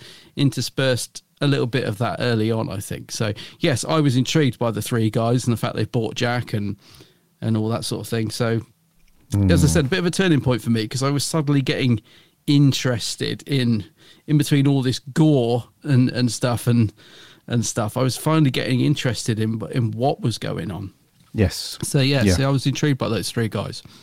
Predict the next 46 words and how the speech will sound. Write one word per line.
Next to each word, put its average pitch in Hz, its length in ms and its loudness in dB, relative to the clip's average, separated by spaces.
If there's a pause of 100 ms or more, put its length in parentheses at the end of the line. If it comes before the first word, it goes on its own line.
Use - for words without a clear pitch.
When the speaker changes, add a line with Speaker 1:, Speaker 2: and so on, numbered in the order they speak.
(100)
Speaker 2:
Yeah. 85 280 2
Speaker 1:
Yeah, 107 200 -2
and 110 80 -4
the 113 40 -8
fact - 220 -2
that 139 100 0
they've 131 200 0
bought 151 360 2
Jack, 147 400 0
<laughs> - 0 -
I 139 40 4
mean, 139 160 6
that's 185 320 4
just, - 280 0 (280)
like 139 160 2
you 127 60 0
said, 175 200 0
literally 135 380 2
bought 151 380 2
him 117 120 0
like 113 240 -2
a 139 60 2
piece 117 320 -2
of 131 140 0
meat, 165 360 0
uh, 123 300 -2 (560)
is, 120 220 -4
is 127 200 -4
interesting. 113 600 -2 (400)
Yeah, 147 200 0 (120)
to 131 100 -2
see 147 200 4
what 135 260 2
happens, 123 420 0
you 127 80 0
know, 120 120 -2
what 120 380 -4
did 135 140 -4
they 139 140 2
do 143 260 2
after 143 300 0
they 110 140 -2
bought 117 300 -4
him? 104 120 -4
Do 120 240 -2
they 117 80 -10